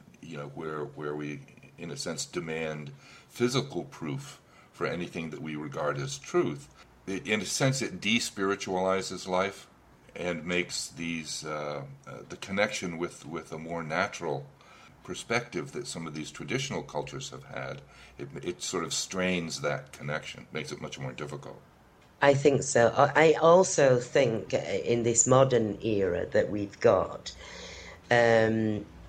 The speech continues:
Speaker 2: that relationship with natural laws that, that surround us, that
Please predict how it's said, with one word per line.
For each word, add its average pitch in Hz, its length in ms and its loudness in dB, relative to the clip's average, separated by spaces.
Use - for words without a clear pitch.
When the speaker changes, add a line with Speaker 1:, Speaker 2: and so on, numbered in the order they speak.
Speaker 2:
that 143 400 6
relationship 135 840 4
with 107 340 -4
natural 120 600 0
laws 90 680 -4
that, - 380 0
that 98 200 -2
surround 107 560 2
us, 104 180 -2
that - 160 -4